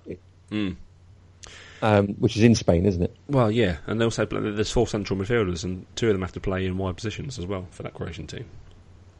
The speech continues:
Speaker 2: Yeah.
Speaker 1: Which causes trouble sometimes. They get kind of caught out wide, and there's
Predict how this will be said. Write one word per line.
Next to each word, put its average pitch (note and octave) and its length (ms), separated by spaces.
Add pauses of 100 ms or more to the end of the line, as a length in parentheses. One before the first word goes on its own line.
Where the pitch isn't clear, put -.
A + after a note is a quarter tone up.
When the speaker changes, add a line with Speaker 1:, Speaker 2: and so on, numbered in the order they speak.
(360)
Speaker 2:
Yeah. G2+ 160
Speaker 1:
Which - 320
causes F2+ 340
trouble F2 360
sometimes. F2+ 600
They - 80
get - 180 (100)
kind F2 120
of E2+ 100
caught - 220
out D3 240
wide, E2+ 300
and E2+ 220 (180)
there's F2 160